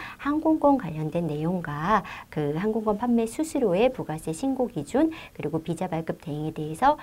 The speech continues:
간략하게 알아봤습니다. 지금까지 여행업 세무 오 분 특강의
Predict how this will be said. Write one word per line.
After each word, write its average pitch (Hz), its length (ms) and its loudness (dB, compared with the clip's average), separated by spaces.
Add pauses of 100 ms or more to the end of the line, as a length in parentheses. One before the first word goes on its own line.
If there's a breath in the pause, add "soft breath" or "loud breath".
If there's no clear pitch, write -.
(180 loud breath)
간략하게 175 560 -2
알아봤습니다. 160 880 -4 (400 loud breath)
지금까지 233 560 4
여행업 185 380 2
세무 175 360 -2
오 165 100 0
분 175 220 -4
특강의 170 560 0